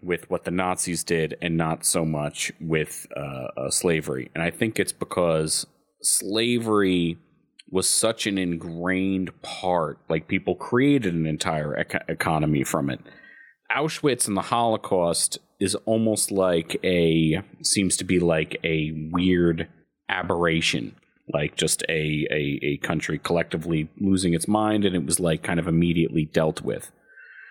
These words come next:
Unfortunately, I think you have a lot of misguided white, white people, especially in the South and whatnot.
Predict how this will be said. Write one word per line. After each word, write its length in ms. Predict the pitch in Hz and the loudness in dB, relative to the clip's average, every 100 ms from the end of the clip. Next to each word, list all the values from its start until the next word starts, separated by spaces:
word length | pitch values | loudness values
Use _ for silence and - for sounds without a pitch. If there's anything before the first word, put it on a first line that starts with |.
| - - _ _ - | -20 -20 _ _ -4
Unfortunately, 760 | 101 - 131 143 - 117 98 | -4 0 0 0 0 0 0
I 140 | - 95 | -2 -4
think 260 | 117 104 | -2 -2
you 60 | 98 | 0
have 140 | 92 | 0
a 40 | 90 | 0
lot 300 | 90 87 90 | -2 0 2
of 340 | 85 82 - - | 0 -2 -8 -6
misguided 560 | 95 - - 85 82 82 | -4 -2 0 0 0 0
white, 400 | 85 85 87 - | 0 2 0 0
white 320 | 98 101 - | 0 0 0
people, 580 | 92 85 82 80 78 - | -2 2 2 2 0 -2
especially 460 | 82 - 98 90 85 | -2 0 0 0 0
in 80 | |
the 80 | 80 | 0
South 440 | - 87 87 82 87 | 0 0 0 0 -2
and 140 | 82 | 0
whatnot. 500 | 82 - 78 73 | -2 -2 -2 -2